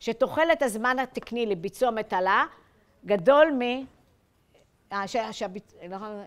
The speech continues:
שתוחלת גדולה מחמש עשרה. התוחלת גדולה מחמש עשרה, והוא קיבל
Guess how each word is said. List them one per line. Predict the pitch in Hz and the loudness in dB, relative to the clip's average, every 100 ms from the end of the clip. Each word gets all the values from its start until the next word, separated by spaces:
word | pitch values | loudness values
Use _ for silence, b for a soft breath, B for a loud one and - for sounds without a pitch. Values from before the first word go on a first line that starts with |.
| _ _ | _ _
שתוחלת | - 208 269 262 | -12 -6 -4 -4
גדולה | 196 196 226 240 254 | -4 0 4 4 2
מחמש | 233 285 339 _ _ - - 220 214 196 | 0 -4 -6 _ _ -20 -6 -2 0 -2
עשרה. | 180 - 147 | -6 -8 -10
התוחלת | 143 190 240 | -10 -2 0
גדולה | 202 214 202 | 2 0 0
מחמש | 208 170 180 262 | -4 -10 -8 -8
עשרה, | 254 294 359 b b b | -6 -4 -4 b b b
והוא | 254 262 | -6 -4
קיבל | 254 302 | 2 4